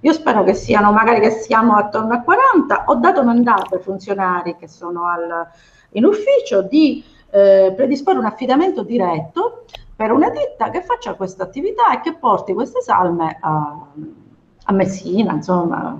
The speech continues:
E quindi avere già questo servizio per circa trenta, quaranta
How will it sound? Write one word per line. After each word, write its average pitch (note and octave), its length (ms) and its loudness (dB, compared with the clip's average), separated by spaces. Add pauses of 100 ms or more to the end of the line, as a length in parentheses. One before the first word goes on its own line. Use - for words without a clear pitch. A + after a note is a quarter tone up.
(1200)
E G#3 140 -10
quindi F3+ 360 0
avere F#3 480 2
già F#3+ 160 0
questo F3+ 180 -2
servizio A3 520 -2
per F3+ 220 -2
circa F#3 440 -4
trenta, F#3 400 -2
quaranta E3 720 0